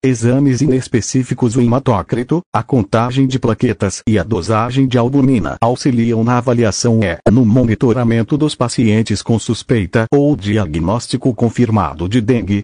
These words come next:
especialmente os que apresentarem sinais de alarme ou gravidade.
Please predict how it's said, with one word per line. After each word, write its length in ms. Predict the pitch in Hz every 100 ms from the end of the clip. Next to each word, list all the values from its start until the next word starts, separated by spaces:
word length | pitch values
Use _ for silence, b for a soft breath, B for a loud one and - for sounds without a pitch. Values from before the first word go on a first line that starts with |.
| -
especialmente 800 | 143 - 156 - 147 113 107 135
os 120 | -
que 160 | - 135
apresentarem 800 | 135 139 139 113 107 101 110 117
sinais 520 | - 123 95 107 110
de 140 | 113
alarme 480 | 113 113 101 104 110
ou 80 | 110
gravidade. 800 | 98 135 143 117 104 69 57